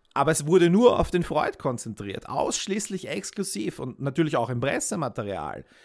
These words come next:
weil ein Verkaufsargument. Natürlich, und wir haben diesen Freud-Fetisch in der Ku-, in der Kunst vor allem, mit Theaterstücken, mit Filmen, mit Büchern.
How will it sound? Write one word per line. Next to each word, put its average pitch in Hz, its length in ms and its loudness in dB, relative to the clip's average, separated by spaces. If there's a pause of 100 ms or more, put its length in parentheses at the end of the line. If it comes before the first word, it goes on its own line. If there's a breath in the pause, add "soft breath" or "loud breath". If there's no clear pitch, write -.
(180 soft breath)
weil 123 240 0
ein 147 100 0
Verkaufsargument. 123 1120 -2 (1120)
Natürlich, 131 340 -2
und 139 80 0
wir 151 220 2
haben 240 180 -2
diesen 151 320 -2
Freud-Fetisch 147 800 -2
in 170 180 0
der 156 100 0
Ku-, - 220 -16
in 156 140 0
der 139 120 0 (280)
Kunst - 480 -2
vor 127 160 0
allem, 120 360 -4 (800)
mit 151 220 -4
Theaterstücken, 127 800 -4 (300 soft breath)
mit 156 180 -2
Filmen, 135 540 0 (160 soft breath)
mit 147 220 -6
Büchern. 151 540 0